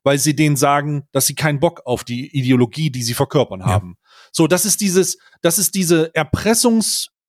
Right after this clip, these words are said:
Speaker 1: das, die Erpresserei durch den Standpunkt, den man eigentlich nicht hat. Aber man will ja trotzdem in dieser Marketingwelt mitschwimmen. Alter, ey,
Speaker 2: Man
Speaker 1: ich,
Speaker 2: will einen
Speaker 1: also,
Speaker 2: Regenbogenpulli
Speaker 1: erinner-,
Speaker 2: verkaufen.
Speaker 1: Erinner mich bitte, erinner mich bitte, irgendjemand soll mich,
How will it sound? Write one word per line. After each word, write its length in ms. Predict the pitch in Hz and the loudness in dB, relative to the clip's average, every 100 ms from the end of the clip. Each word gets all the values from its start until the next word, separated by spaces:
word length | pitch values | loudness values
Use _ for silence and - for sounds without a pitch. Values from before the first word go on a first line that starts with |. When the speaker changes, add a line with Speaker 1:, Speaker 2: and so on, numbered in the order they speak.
| _ _ | _ _
Speaker 1:
das, 280 | 156 139 - | -2 -2 -4
die 240 | 139 147 | -8 -2
Erpresserei 800 | 160 - 196 196 170 135 165 240 214 | -2 0 0 2 2 2 2 2 0
durch 220 | 175 156 | 0 2
den 160 | 165 | 0
Standpunkt, 640 | 135 - 180 196 - 185 170 | 2 0 0 0 0 0 2
den 80 | 151 | 0
man 140 | 143 | 0
eigentlich 420 | 147 156 147 139 | 0 -2 -4 -2
nicht 180 | 147 - | -2 0
hat. 180 | 123 - - - - | -4 -6 -20 -20 -4
Aber 200 | 160 170 | -2 0
man 220 | 170 165 | 2 2
will 80 | 180 | 2
ja 100 | 175 | 2
trotzdem 480 | - - - - 175 | 0 -2 -2 0 0
in 100 | 156 | 0
dieser 200 | 147 139 | 0 0
Marketingwelt 720 | 131 151 156 - 151 135 127 143 | 0 0 -2 -2 0 2 0 0
mitschwimmen. 460 | - - 95 90 _ _ _ _ | -2 -4 -8 -12 _ _ _ _
Alter, 300 | 131 123 104 | -4 -4 -4
ey, 140 | 120 113 | -2 0
Speaker 2:
Man 80 | 123 | 2
Speaker 1:
ich, 40 | 131 | 2
Speaker 2:
will 40 | |
einen 80 | 170 | 4
Speaker 1:
also, 100 | 160 | 4
Speaker 2:
Regenbogenpulli 500 | 160 110 107 101 110 | 4 2 2 2 2
Speaker 1:
erinner-, 140 | 104 156 165 | 2 2 2
Speaker 2:
verkaufen. 240 | 160 98 95 _ _ _ _ _ - | 2 0 -6 _ _ _ _ _ -2
Speaker 1:
Erinner 420 | 151 170 190 165 | 0 4 4 4
mich 220 | 160 - | 2 0
bitte, 400 | 156 160 143 143 | 0 2 2 2
erinner 480 | 147 139 170 190 208 | 0 0 2 4 4
mich 260 | 170 143 - | 4 2 2
bitte, 340 | 165 165 156 156 | 0 0 -2 2
irgendjemand 460 | 170 170 156 143 | 2 2 0 0
soll 120 | 131 139 | 0 0
mich, 260 | 135 - | -2 -6